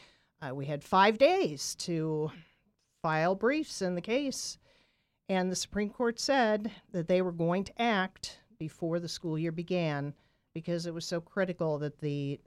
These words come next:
uh, that the new Secretary of Education knew what she had to work with so that they could go forward and not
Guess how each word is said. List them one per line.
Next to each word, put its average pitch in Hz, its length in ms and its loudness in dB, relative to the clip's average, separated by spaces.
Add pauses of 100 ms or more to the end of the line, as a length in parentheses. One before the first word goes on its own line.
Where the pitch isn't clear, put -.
uh, 147 280 -4
that 143 240 -8
the 143 200 -4
new 151 160 -6
Secretary 160 540 -4
of 147 100 -4
Education 151 800 -4 (400)
knew 170 140 2
what 170 120 0
she 185 120 -2
had 170 140 2
to 180 60 0
work 202 240 2
with 165 340 2 (400)
so 156 220 -4
that 147 140 -4
they 151 120 0
could 151 160 -10
go 160 140 0
forward 185 720 -2
and 147 240 -6
not 151 180 -4